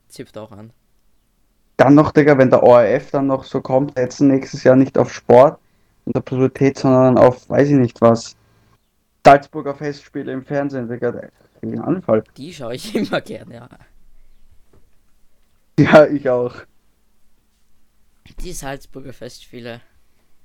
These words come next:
Speaker 1: Ähm.
Speaker 2: Keine Ahnung, aber ich find das einfach
Speaker 1: Ja, ich weiß jetzt nicht, ob das Priorität ist, ob man da, ich mein,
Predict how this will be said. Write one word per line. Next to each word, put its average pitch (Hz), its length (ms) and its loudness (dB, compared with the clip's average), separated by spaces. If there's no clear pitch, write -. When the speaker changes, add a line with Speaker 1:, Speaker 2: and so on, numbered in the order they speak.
Speaker 1:
Ähm. 147 520 -10
Speaker 2:
Keine 117 140 -4
Ahnung, 147 300 0
aber 120 300 2
ich - 40 -20
find 135 160 -6
das 143 140 -6
einfach 139 360 -6
Speaker 1:
Ja, 143 500 -14
ich - 160 -18
weiß 151 140 -18
jetzt 151 160 -18
nicht, 170 160 -18
ob - 80 -20
das 202 140 -20
Priorität 170 600 -16
ist, 131 140 -18
ob 139 140 -16
man 143 140 -16
da, 143 280 -10
ich 139 140 -18
mein, 151 180 -10